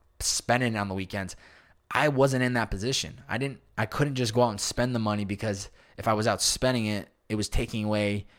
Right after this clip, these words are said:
from me driving and making money. So I just, I just got so narrowed in on, like, I know what I need to do. I gotta go all in. I need to invest every single dollar into myself. I need to save up everything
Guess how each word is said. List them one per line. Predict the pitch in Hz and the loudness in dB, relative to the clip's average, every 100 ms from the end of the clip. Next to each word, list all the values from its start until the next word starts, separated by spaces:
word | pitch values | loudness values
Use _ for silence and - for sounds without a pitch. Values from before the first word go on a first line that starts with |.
| _ - | _ -4
from | 110 | -2
me | 107 98 | 0 -2
driving | 98 104 110 104 95 | 2 4 4 2 -2
and | 95 | -2
making | 104 107 104 | -2 -2 -2
money. | 98 98 101 | 0 -2 -4
So | 107 98 | -2 0
I | 98 | 0
just, | 98 101 - - | -2 -4 -6 -8
I | - | -8
just | 110 - | -6 -4
got | - | -4
so | - - - 117 113 107 101 - - - - | 0 2 6 6 6 4 0 -8 -20 -20 -8
narrowed | 101 107 110 107 104 | -2 2 4 4 4
in | 110 104 | 2 0
on, | 104 | 0
like, | 95 87 - | 0 -2 -4
I | 101 | -4
know | 101 104 107 | -2 4 4
what | 104 104 | 6 4
I | |
need | 101 101 | 2 0
to | 95 | -2
do. | 98 101 | 0 2
I | 90 | 2
gotta | 95 92 | 0 2
go | 95 92 | 2 2
all | - 95 95 | 2 2 2
in. | 92 87 | 0 -4
I | 95 | 0
need | 98 | 0
to | |
invest | 95 95 92 - | 2 2 0 0
every | 101 104 107 | -2 0 0
single | 107 104 | 0 0
dollar | 98 92 95 | 2 2 0
into | 90 95 | -2 -4
myself. | 101 95 - 92 | -2 -2 -2 -2
I | 92 | -2
need | 95 | -4
to | - | -2
save | - 101 101 107 - | -2 0 0 -2 -2
up | 98 - - | -4 -4 -2
everything | 90 98 95 - 92 92 | 0 0 -2 -6 -6 -6